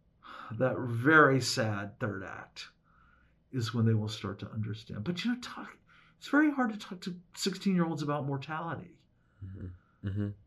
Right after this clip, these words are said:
Speaker 1: Y-, you know, and part of me doesn't really want to <laughs>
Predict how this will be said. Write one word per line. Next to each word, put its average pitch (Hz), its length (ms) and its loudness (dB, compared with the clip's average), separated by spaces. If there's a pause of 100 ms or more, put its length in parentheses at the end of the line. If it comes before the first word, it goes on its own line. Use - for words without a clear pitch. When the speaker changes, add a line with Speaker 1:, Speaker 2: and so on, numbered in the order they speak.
(480)
Speaker 1:
Y-, 151 220 -10
you 160 140 0
know, 160 100 0
and 143 100 0
part 190 240 2
of 190 60 4
me 190 180 4 (120)
doesn't 160 280 4
really 160 160 6
want 170 340 4 (640)
to - 340 2 (220)
<laughs> 147 100 -6